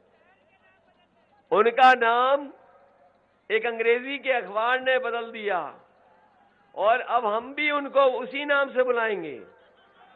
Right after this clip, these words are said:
अभी तक तो हम बाबा मुख्यमंत्री बुला रहे थे, अब वो बाबा बुलडोजर वाले बाबा हो गए हैं।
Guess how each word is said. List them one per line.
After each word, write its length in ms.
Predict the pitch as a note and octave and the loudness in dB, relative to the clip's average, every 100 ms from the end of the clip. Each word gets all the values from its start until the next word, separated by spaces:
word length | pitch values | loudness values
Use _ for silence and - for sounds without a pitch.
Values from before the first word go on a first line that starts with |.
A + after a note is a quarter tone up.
| - - | -18 -2
अभी 300 | F3 G#3+ C4 | 0 0 -4
तक 200 | C4 C4+ | -2 -2
तो 220 | B3+ C4 | 0 2
हम 120 | C4+ | 4
बाबा 300 | A#3 A#3 C4+ | 6 8 8
मुख्यमंत्री 580 | C#4+ C#4 A#3 B3+ C4 C4 | 4 2 -2 0 0 -2
बुला 280 | C4 B3 A#3 | 0 4 6
रहे 180 | A3 G3+ | 4 -2
थे, 300 | - C#3+ G#2 - _ _ _ _ _ _ _ _ E3 | -6 -12 -14 -20 _ _ _ _ _ _ _ _ 0
अब 180 | G#3+ A3 | 2 4
वो 100 | C4 | 4
बाबा 540 | G#3+ A#3 C4 C#4+ C4+ A#3 - - - C3 | 6 6 8 8 8 4 -2 -20 -20 -4
बुलडोजर 580 | F#3 A#3 A#3+ B3+ D4 | 0 4 6 8 8
वाले 260 | D4 D4 C#4+ | 8 8 8
बाबा 320 | C4 B3 A#3 | 8 6 6
हो 160 | G3+ F3+ | 6 4
गए 240 | D#3 C#3 | 0 -4
हैं। 180 | A2+ G2+ | -6 -10